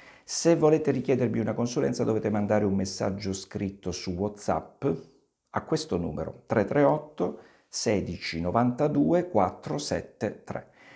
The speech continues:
scrivendo come funziona la consulenza, specificando nome, cognome e orari preferiti. <clears throat> Vi informo inoltre che ho scritto dei libri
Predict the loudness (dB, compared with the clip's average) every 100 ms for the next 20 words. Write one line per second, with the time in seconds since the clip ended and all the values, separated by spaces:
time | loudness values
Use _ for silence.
0 | -20 -10 -10 0 2 2 2 -2 -4 -4
1 | -2 -2 0 -2 2 2 2 0 -4 -6
2 | -2 -2 -2 -4 -6 -8 -10 -10 -4 -2
3 | -2 -2 -2 -2 -4 -4 -4 -6 -6 -6
4 | -6 -8 -14 -20 _ _ _ -20 -20 -20
5 | -20 _ -6 -6 -4 -2 0 -2 -4 _
6 | _ _ _ _ 0 6 6 6 2 4
7 | 2 2 -2 -4 -4 -2 -2 0 2 2
8 | 2 2 0 -2 -8